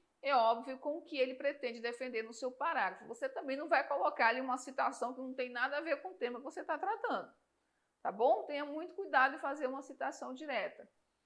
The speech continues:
Este pensamento geralmente é colhido no mundo da cultura, da arte, da política,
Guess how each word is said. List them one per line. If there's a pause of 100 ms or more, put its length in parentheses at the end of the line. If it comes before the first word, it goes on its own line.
(300)
Este
pensamento
geralmente
é
colhido
no
mundo
da
cultura,
da
arte,
da
política,